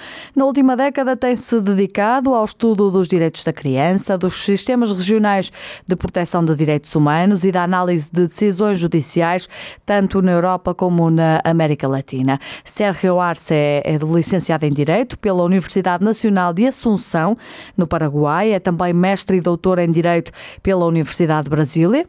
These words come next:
no Brasil. Fez ainda pós-graduações pelo Instituto Interamericano de Direitos Humanos, na Costa Rica, pela Universidade Nacional Autónoma, no México,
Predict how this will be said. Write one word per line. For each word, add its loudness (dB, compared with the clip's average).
no 0
Brasil. 0
Fez -2
ainda 0
pós-graduações 0
pelo 2
Instituto 0
Interamericano 2
de 2
Direitos 0
Humanos, 2
na 0
Costa -4
Rica, 0
pela 2
Universidade 0
Nacional 0
Autónoma, 0
no 0
México, 0